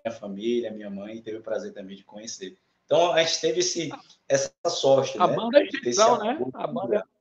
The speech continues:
Speaker 2: a banda, às vezes, a banda é extensão, né, da família, porque fatalmente a mãe ou o pai vai conhecer os integrantes da banda, né?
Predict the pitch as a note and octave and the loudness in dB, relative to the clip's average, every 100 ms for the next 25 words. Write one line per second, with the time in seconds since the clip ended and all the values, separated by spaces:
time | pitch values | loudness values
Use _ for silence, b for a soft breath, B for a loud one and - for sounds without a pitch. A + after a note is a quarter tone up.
0 | - - - D#3+ G3 G3 E3 _ - D3 | -20 -12 -4 -2 2 2 0 _ -10 -8
1 | A#2+ B2 E3 F3 B2+ C#3+ F3+ G3 - C4+ | -6 -6 -2 -2 -2 -4 -4 -4 -6 -12
2 | - D#3+ E3+ D#3+ D#3+ - _ _ _ _ | -8 -6 -6 -6 -10 -16 _ _ _ _
3 | _ _ _ C3 - D3 C3 E3 - - | _ _ _ -10 -4 -4 -2 -6 -6 -8
4 | - G3 G#3+ A#3 G3 D#3 G3 - F#3+ D3 | 0 2 4 6 6 4 -4 0 2 2
5 | C#3 D#3 F3 D#3+ D3 B2+ - C3 C3 E3 | -2 -4 -4 -2 -2 -4 -6 -2 0 -2
6 | F3 D3 C3 D3 D#3+ F3 F3+ D#3 F#3 F#3 | -4 -6 -2 0 0 -2 -6 -6 -6 -8
7 | G3 B3+ F#3+ F#3+ - A#3 C#3+ D#3+ F3 C#3+ | -8 -10 -10 -10 -6 -6 -6 -8 -6 -8
8 | E3 | -10